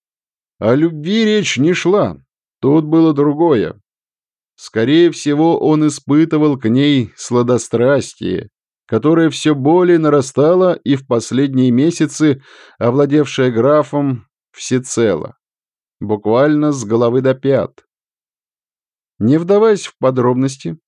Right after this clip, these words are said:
следует признать, что юная Эмилия умела доставить удовольствие мужчине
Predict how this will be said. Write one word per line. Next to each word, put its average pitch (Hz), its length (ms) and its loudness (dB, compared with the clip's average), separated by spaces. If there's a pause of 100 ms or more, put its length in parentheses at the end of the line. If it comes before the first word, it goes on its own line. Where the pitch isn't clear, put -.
следует 170 600 0
признать, 139 600 0
что - 260 -4
юная 175 600 0
Эмилия 170 500 2
умела 165 640 0
доставить 139 680 0
удовольствие 123 760 0
мужчине 143 800 -2